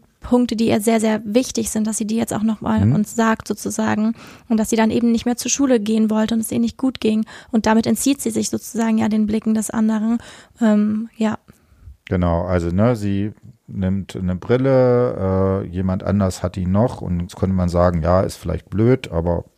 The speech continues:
Speaker 2: so what, ne?
Speaker 1: Ja.
Speaker 2: Es gibt nun wirklich Wichtiges auf der Welt, aber für ihre Selbst- und Weltverhältnisse ist es so entscheidend, dass sie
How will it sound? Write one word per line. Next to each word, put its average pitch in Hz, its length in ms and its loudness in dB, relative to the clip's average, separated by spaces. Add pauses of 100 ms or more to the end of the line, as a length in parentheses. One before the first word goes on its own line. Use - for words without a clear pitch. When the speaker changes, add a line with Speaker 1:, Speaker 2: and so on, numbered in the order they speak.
Speaker 2:
so 92 240 0
what, 107 320 2
ne? 107 180 2
Speaker 1:
Ja. 117 160 0
Speaker 2:
Es 95 220 -10
gibt 92 320 -4
nun 95 200 0
wirklich 95 300 -6
Wichtiges 117 480 -4
auf 107 160 -4
der 110 140 -4
Welt, 107 300 0 (560)
aber 104 400 4
für - 160 -8
ihre 98 260 0
Selbst- 92 540 -2
und 85 120 -4
Weltverhältnisse 101 760 0
ist - 140 -8
es 98 120 -6
so 101 220 2
entscheidend, 98 760 2
dass 90 220 -4
sie 90 280 -2